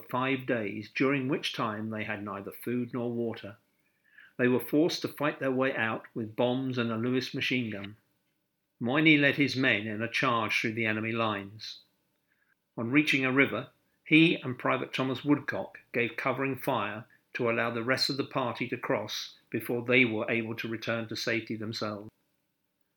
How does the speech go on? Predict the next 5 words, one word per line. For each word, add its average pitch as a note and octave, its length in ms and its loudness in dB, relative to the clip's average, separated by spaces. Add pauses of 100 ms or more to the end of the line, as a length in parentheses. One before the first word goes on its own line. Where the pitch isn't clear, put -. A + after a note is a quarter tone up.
(840)
Woodcock D3 480 4
actually C3 340 0
waited, A#2+ 640 2
still D3+ 360 2
firing, G#2+ 580 0